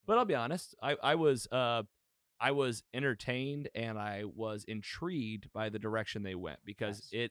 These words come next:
Speaker 1: it is a totally different Superman. You haven't seen the Superman. It's ye-, it's kind of, like, not too, it's not thirty years past. It's, like, ten years into being Superman, and he's got, like, teenage kids. And we've, yeah, I think you've talked about this on the show. And,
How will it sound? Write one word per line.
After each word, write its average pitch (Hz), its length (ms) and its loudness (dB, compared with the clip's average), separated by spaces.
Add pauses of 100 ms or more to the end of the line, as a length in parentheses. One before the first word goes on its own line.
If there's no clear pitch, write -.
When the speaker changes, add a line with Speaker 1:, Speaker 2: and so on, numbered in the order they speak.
Speaker 1:
it 117 40 -6
is 120 300 -4
a 107 140 -6
totally 110 440 -4
different 101 360 -8
Superman. 92 500 -6
You 104 100 -4
haven't 101 200 -4
seen 131 160 0
the 117 80 0
Superman. 104 580 -4 (460)
It's 98 260 -12
ye-, 110 260 -2
it's - 280 -6 (120)
kind 131 160 0
of, 113 80 -4
like, 113 360 -2 (400)
not 120 240 -2
too, 135 420 0 (320)
it's 107 140 -6
not 131 160 0
thirty 139 200 4
years 135 300 0
past. 113 500 2
It's, 107 140 -8
like, 113 160 0 (340)
ten 190 280 2
years 127 260 2
into 113 160 -2
being 104 180 0
Superman, 107 560 -2 (400)
and 104 80 -6
he's 101 140 -6
got, 104 240 -2 (180)
like, 110 140 -18
teenage 107 400 -2
kids. 73 460 -8 (260)
And 95 80 -14
we've, 95 100 -10 (100)
yeah, 98 140 -8
I 95 40 -8
think 98 160 -10
you've 104 120 -14
talked 98 200 -8
about 95 180 -8
this 98 160 -12
on 95 80 -12
the 98 80 -10
show. 92 340 -4
And, 90 140 -8